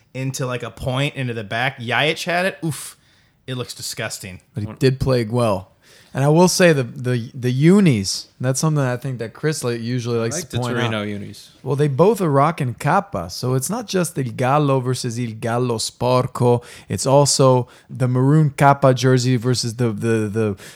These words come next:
Speaker 1: They will
Speaker 2: green and, and black.
Speaker 1: They will battle it out. Which mid-table team will have a better Kappa jersey?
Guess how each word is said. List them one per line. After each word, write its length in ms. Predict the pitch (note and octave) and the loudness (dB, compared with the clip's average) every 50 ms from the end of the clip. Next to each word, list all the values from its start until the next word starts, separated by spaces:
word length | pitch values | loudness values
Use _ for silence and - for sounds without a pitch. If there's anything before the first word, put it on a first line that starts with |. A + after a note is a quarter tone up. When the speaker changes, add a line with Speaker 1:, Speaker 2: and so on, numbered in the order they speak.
| - _ | -12 _
Speaker 1:
They 200 | - G#2 A2+ A#2 | -2 0 0 0
will 80 | G#2 A2 | 2 2
Speaker 2:
green 400 | B2 C3+ D3+ D#3 D#3+ E3 D#3+ D3+ | 4 6 8 8 8 8 8 8
and, 280 | C#3+ C#3 C3+ C3 B2+ | 6 6 4 2 2
and 220 | C3+ C3 C3 B2+ G#2+ | 0 0 0 2 4
black. 560 | A#2 A#2+ B2 B2 B2+ A#2+ - - - - - _ - | 4 4 4 4 2 0 -4 -12 -18 -18 -18 _ -8
Speaker 1:
They 220 | A#2 B2+ D#3+ F3 | -4 -2 -2 -2
will 120 | E3+ F#3 D#3+ | -2 -6 -6
battle 380 | C3 D3 C3 C3+ C#3 D#3 D#3+ D#3+ | -4 -4 -2 -2 0 0 0 0
it 80 | C#3 C#3+ | 2 0
out. 280 | C3 A#2 G2+ G2 G#2+ | 0 0 -2 -6 -6
Which 300 | B2+ - - - - - | -6 -4 -2 -2 -2 -2
mid-table 560 | C#3 D#3 F3 E3+ C#3+ - E3+ D#3+ D#3 D3 D3 C3+ | -2 -2 -4 -4 -2 -4 -4 -4 -4 -6 -8 -8
team 380 | - - E3+ D#3 C3+ A#2 A2 | -4 -4 -2 -2 -4 -6 -8
will 100 | A2 G#2+ | -10 -8
have 240 | - C3 B2 A2+ G#2+ | -4 -4 -4 -4 -6
a 60 | A2 | -8
better 280 | G2+ G2+ A#2+ A#2+ A#2 A2+ | -8 -6 -6 -6 -6 -8
Kappa 380 | - - A#2 G2+ G2 - A2 | -8 -8 -8 -8 -6 -8 -14
jersey? 480 | F#2+ F#2 G2 F2+ F2+ E2+ - D#2+ D#2+ _ | -16 -16 -16 -18 -18 -18 -20 -20 -20 _